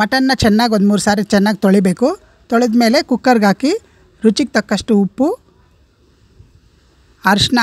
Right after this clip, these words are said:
ಹಾಕಿ, ಆಮ-, ಅದ್ರ ಮೇಲ್ಗಡೆ ಬರೋ ಅಷ್ಟು ನೀರು ಹಾಕಬೇಕು. ಇದು ಆರು ವಿಸಿಲ್ ಬರಬೇಕು. ಚಾಪ್ಸ್ಗೆ ಬೇಕಾಗಿರೋಂಥ ಪದಾರ್ಥಗಳು ಶುಂಠಿ, ಬೆಳ್ಳುಳ್ಳಿ, ಚಕ್ಕೆ, ಲವಂಗ, ಮೆಣಸು, ಈರುಳ್ಳಿ, ಮೆಣಸಿನ್ಕಾಯಿ, ಕೊತ್ತಂಬರಿ ಸೊಪ್ಪು, ಪುದೀನ ಸೊಪ್ಪು.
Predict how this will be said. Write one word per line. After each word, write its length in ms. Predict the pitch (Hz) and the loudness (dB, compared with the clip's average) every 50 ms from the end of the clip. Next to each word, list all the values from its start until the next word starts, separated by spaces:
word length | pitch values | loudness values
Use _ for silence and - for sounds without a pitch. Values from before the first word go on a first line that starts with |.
| 214 | 0
ಹಾಕಿ, 240 | 190 185 - 277 320 370 415 _ _ _ _ - 202 220 | -2 -2 -2 -4 -4 -4 -6 _ _ _ _ -4 -2 0
ಆಮ-, 200 | 226 226 226 233 233 226 226 226 214 | 2 4 4 4 2 2 2 0 -2
ಅದ್ರ 200 | 196 180 226 226 196 226 208 220 | -2 0 0 0 0 0 0 2
ಮೇಲ್ಗಡೆ 380 | 226 247 277 285 247 254 240 240 208 226 | 2 2 0 0 0 0 0 0 0 2
ಬರೋ 120 | 220 226 220 202 | 2 2 2 0
ಅಷ್ಟು 200 | - - 339 403 415 254 214 | 0 -2 -2 0 4 4 6
ನೀರು 160 | 220 220 208 196 | 6 6 4 2
ಹಾಕಬೇಕು. 360 | - - - 175 165 - 254 - - - - - - - 220 | -2 -4 -10 -10 -6 -6 -8 -8 -8 -18 -20 -20 -10 -8 -2
ಇದು 100 | 185 247 285 240 208 | 2 2 4 4 4
ಆರು 140 | 214 220 214 208 | 2 2 0 -2
ವಿಸಿಲ್ 240 | 196 180 240 233 185 | -2 -2 -4 -4 -4
ಬರಬೇಕು. 340 | 180 170 170 170 165 - 262 381 427 - - _ _ - 247 247 | -6 -4 -6 -8 -6 -6 -6 -6 -6 -12 -20 _ _ -14 -8 -8
ಚಾಪ್ಸ್ಗೆ 360 | 220 208 - - - 196 185 185 | -8 -8 -8 -14 -10 -8 -6 -6
ಬೇಕಾಗಿರೋಂಥ 480 | 202 208 214 202 180 190 190 180 170 190 175 | -4 -2 -2 -4 -2 -2 -2 -2 -2 -4 -6
ಪದಾರ್ಥಗಳು 480 | 175 170 190 185 - 190 175 180 196 285 349 - - - - - - | -6 -6 -6 -6 -6 -8 -8 -6 -6 -6 -8 -10 -14 -20 -20 -14 -12
ಶುಂಠಿ, 380 | - 214 202 208 180 196 214 262 330 320 185 151 | -8 -6 -6 -6 -6 -6 -2 -2 -2 -2 -2 -6
ಬೆಳ್ಳುಳ್ಳಿ, 480 | 185 196 196 202 208 202 202 208 277 339 - - - - - - - - - - - 208 | -4 -4 -2 -2 -2 -2 -2 -2 -2 -4 -4 -6 -20 -20 -20 -20 -20 -20 -20 -12 -8 -8
ಚಕ್ಕೆ, 360 | 196 190 - - - 240 294 339 - - - - - - - 185 180 | -8 -8 -10 -12 -10 -8 -8 -8 -10 -16 -20 -20 -20 -16 -8 -4 -2
ಲವಂಗ, 300 | 185 190 202 202 202 190 214 254 330 - - - - - - - 180 185 | -2 -2 -2 -4 -4 -2 -4 -4 -4 -6 -18 -20 -20 -20 -10 -4 -2 -2
ಮೆಣಸು, 460 | 202 220 220 220 190 - - 240 254 339 - - - - - 196 214 | -2 -2 -4 -8 -10 -10 -10 -8 -8 -8 -10 -12 -20 -8 -6 -6 -4
ಈರುಳ್ಳಿ, 380 | 220 214 214 208 208 226 294 349 - - - - - - - - 185 | -4 -4 -4 -4 -4 -4 -4 -6 -6 -10 -20 -20 -20 -20 -14 -6 -4
ಮೆಣಸಿನ್ಕಾಯಿ, 600 | 185 208 196 - 247 240 233 - 208 190 190 247 320 339 - | -2 -2 -2 -4 -4 -6 -6 -4 -4 -4 -2 -4 -4 -8 -6
ಕೊತ್ತಂಬರಿ 380 | - 202 190 - 233 240 220 220 190 190 | -10 -10 -10 -10 -10 -8 -6 -6 -6 -6
ಸೊಪ್ಪು, 240 | 196 185 - 302 330 330 - | -8 -8 -6 -6 -6 -6 -6
ಪುದೀನ 280 | - 208 180 214 202 202 180 190 | -8 -6 -4 -2 -2 -2 -2 -4
ಸೊಪ್ಪು. 220 | 190 - - 277 | -6 -8 -4 -6